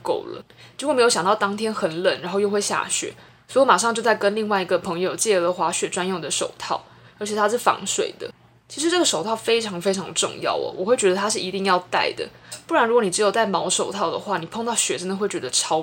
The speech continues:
冷，而且因为碰到雪，你手一定马上就湿了嘛，也会觉得很不舒服，所以这个滑雪手套算是还蛮有用的。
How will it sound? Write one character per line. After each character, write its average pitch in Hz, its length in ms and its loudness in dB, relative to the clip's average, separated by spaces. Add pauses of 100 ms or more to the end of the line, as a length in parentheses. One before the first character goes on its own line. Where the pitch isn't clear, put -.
冷， 180 180 0 (400)
而 214 60 -8
且 220 120 0
因 214 60 0
为 240 60 2
碰 240 160 -4
到 247 140 4
雪， 190 240 0
你 170 120 -4
手 170 240 0
一 170 60 -4
定 214 100 -4
马 160 140 -4
上 180 160 -4
就 196 100 0
湿 165 360 0
了 131 120 -4
嘛， - 200 -10
也 175 120 -12
会 202 120 -6
觉 175 100 0
得 180 60 -2
很 165 120 -10
不 170 120 -10
舒 160 260 -6
服， - 260 -12 (380)
所 214 160 2
以 - 20 0
这 220 80 2
个 214 140 4
滑 175 220 -4
雪 185 120 -2
手 185 240 0
套 196 160 -4
算 196 160 -2
是 196 80 -2
还 180 140 -4
蛮 156 180 -4
有 175 200 -4
用 190 180 -6 (140)
的。 - 120 -12